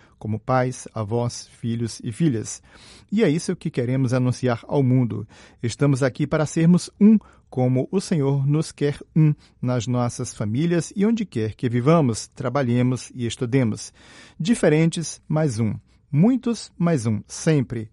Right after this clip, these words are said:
em todas as circunstâncias e em todas as etapas da vida.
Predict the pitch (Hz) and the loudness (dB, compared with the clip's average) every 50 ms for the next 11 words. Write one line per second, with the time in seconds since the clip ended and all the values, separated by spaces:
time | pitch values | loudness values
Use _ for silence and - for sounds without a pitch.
0 | _ - 139 131 127 165 165 151 147 123 135 135 123 - - - - 214 196 - | _ -2 -2 0 2 0 0 0 0 0 0 0 -2 -2 -6 -6 -4 -4 -2 0
1 | 233 202 - - 135 131 131 123 - 135 127 - - - - - - - 214 - | 0 0 0 0 -2 -2 -2 -4 -4 -6 -8 -8 -10 -16 -20 -12 -4 0 0 2
2 | 170 - 127 123 117 123 123 113 156 156 147 139 113 - 123 113 113 107 - 113 | 2 0 0 -2 0 0 0 2 2 2 2 0 -2 -2 -4 -4 -4 -4 -6 -6
3 | 110 107 131 160 156 123 110 113 113 104 110 117 - | -4 -2 0 2 2 2 2 0 -2 -2 -4 -8 -10